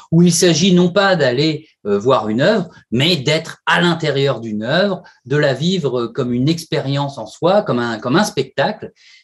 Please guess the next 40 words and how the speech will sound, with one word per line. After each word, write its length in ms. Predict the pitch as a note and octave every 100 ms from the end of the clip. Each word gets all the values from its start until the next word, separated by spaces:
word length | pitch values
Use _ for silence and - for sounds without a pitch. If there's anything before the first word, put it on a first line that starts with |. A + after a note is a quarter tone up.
| -
Mais 180 | G#3
paradoxalement, 880 | A3 G#3 E3 C#3+ - A2+ A2+ D#3+ A3+ - -
cette 240 | - F3+
expérience, 640 | F3+ - C3+ A#2+ C#3 A3 C3
eh 60 |
bien, 300 | A#2 D#3+ A3+ - _ _
elle 140 | B2
s'accomplit 720 | A#2+ F3 C#3+ C3 D3+ G3 A#3 - _ _ _ -
en 120 | A3+
l'absence 460 | E3+ - F3+ E3+
des 200 | B2 A2
œuvres, 300 | G2 C3 E3 - _ - -
ce 100 | -
qui 100 | C3+
fait 200 | G3+ A3+
qu'on 180 | C3+
est 260 | B2+ F#3 -
toujours, 580 | - G3+ D3+ G3+ A3+ - -
bah, 160 | G#2
plus 240 | - - D#3+
loin, 500 | C#3+ B2+ E3+ A3+ G#3 -
euh, 320 | A2+ G#2+ G2+
d'une 380 | G#2 A#2 C3+ B2+
réalité, 1080 | A2 G#2 G2+ C#3+ E3+ B2 A2+ - G3 A3+ - -
euh, 600 | G#2+ G2+ F#2+ F2+ F2 G2 -
qui, 440 | - - - F2+
qui 180 | - F#2+
est 40 | G#2
la 140 | F#2+
réalité 500 | G2+ G2 G2 - G#3+
des 260 | D#3 G#2+ A#2+
œuvres 240 | F#3 F3+
et 40 |
de 80 | A2+
la 100 | G2+
manière 300 | G2+ A#2 F#3
dont 120 | D3 C3+
elles 120 | A2+
sont, 360 | - E3+ F#3+
euh, 360 | A#2 G2+ G2 F2